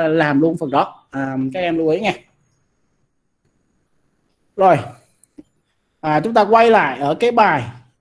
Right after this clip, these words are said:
À, mình sẽ hướng dẫn cho, hướng dẫn cho các em hai cái bài, à, liên quan tới vấn đề là, à, cơ bản. Thì ở cơ bản thì nó có một cái đặc điểm là gì? Nó không bị giới hạn về cái gì cả. Do đó vấn đề chúng ta thấy không?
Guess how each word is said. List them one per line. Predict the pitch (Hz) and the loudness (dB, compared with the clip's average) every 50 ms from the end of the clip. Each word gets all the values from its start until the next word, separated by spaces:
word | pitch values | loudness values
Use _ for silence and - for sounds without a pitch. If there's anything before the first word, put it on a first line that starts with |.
| _ _ | _ _
À, | - 143 143 143 143 147 147 147 147 147 147 | -12 -10 -8 -6 -6 -4 -4 -4 -4 -2 -2
mình | 156 147 | -2 -2
sẽ | 143 190 196 | -4 -4 -6
hướng | 190 202 170 | -6 -6 -6
dẫn | 147 175 202 | -6 -6 -6
cho, | 202 175 170 170 170 | -4 -2 -2 -2 -2
hướng | 165 160 202 214 | -2 -2 -2 -2
dẫn | 185 147 160 | -2 -4 -4
cho | 196 185 190 | -6 -6 -4
các | 190 | -2
em | 185 180 175 175 | -2 0 0 -2
hai | 175 170 175 175 170 175 | -2 -2 0 -2 0 0
cái | 190 208 | -2 0
bài, | 208 202 170 - - 117 117 - - _ - _ _ _ _ _ _ | 2 0 0 0 -4 -14 -18 -18 -20 _ -20 _ _ _ _ _ _
à, | _ - 147 143 139 139 139 135 135 135 135 135 135 135 131 131 131 131 131 131 135 135 | _ -12 -10 -8 -6 -6 -6 -6 -6 -6 -4 -4 -4 -4 -4 -4 -2 -2 -2 -2 -2 -2
liên | 143 165 165 175 | 0 0 0 0
quan | 175 180 175 170 170 165 | 2 2 2 2 0 -2
tới | 185 190 | -2 -2
vấn | 196 196 208 214 | -2 -4 -2 -2
đề | 190 165 147 139 | 0 2 2 2
là, | 135 135 139 139 135 131 127 123 120 123 - - _ _ _ - | 0 0 0 -2 -2 -4 -4 -6 -8 -12 -16 -20 _ _ _ -10
à, | 143 135 135 - | -8 -8 0 2
cơ | 214 214 | 2 4
bản. | 185 147 151 175 208 - _ _ _ _ _ _ _ _ _ _ | 4 2 0 -2 -4 -8 _ _ _ _ _ _ _ _ _ _
Thì | - 220 | 2 4
ở | 208 190 202 | 4 4 2
cơ | 196 - 277 277 | 4 4 4 4
bản | 240 - 156 143 175 233 | 4 2 0 -2 -4 -4
thì | 254 | -4
nó | 226 247 | -4 -2
có | 262 302 | -2 -2
một | 311 285 | -2 0
cái | - 269 | -2 -2
đặc | 262 226 - | -4 -4 -4
điểm | 190 165 226 | -6 -6 -4
là | 247 | -4
gì? | 226 202 202 | -2 -2 -2
Nó | 240 | -2
không | 233 294 269 233 | -2 -4 -4 -4
bị | 202 175 | -4 -2
giới | 180 220 285 | 0 -2 -2
hạn | 285 285 220 170 | -2 -4 -6 -4
về | 165 185 | -6 -6
cái | 190 294 277 | -6 -4 -6
gì | 247 202 | -6 -4
cả. | 190 175 156 196 226 226 233 | -2 -2 -2 -2 -2 -4 -4
Do | 233 233 | -2 2
đó | 226 226 | 2 2
vấn | 269 294 285 | 0 0 -2
đề | 254 196 | -2 -2
chúng | 180 240 254 | -2 -4 -6
ta | 240 | -4
thấy | 208 208 240 262 214 | 0 2 2 2 2
không? | - - | 0 -4